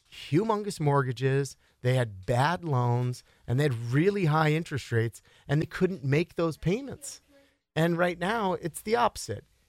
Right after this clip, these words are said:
People have a lot of equity. They have low payments. And, you know, we might see some people go through some hard times because if you bought a home in the last, you know, two years,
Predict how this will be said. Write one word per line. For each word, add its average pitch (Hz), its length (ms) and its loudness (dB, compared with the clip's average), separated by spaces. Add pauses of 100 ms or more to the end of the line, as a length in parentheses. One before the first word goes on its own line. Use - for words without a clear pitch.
People 151 220 2
have 135 100 4
a 123 40 -4
lot 160 380 -2
of 208 120 4
equity. 139 520 0 (220)
They 127 80 0
have 117 180 2
low 117 520 2
payments. 131 720 -4 (500)
And, 147 460 2
you 143 100 -2
know, 147 100 2
we 165 120 0
might 156 260 -2
see - 200 -2
some 143 260 0
people 151 240 0
go 143 120 2
through 139 160 -6
some 127 160 -4
hard 123 200 0
times 143 400 -2
because 143 320 -2
if 147 160 -2
you 139 100 0
bought 120 240 2
a 131 80 2
home 139 300 2
in 139 80 0
the 131 80 -2
last, 131 420 -2 (440)
you 117 100 0
know, 120 200 2
two 143 280 0
years, 135 560 0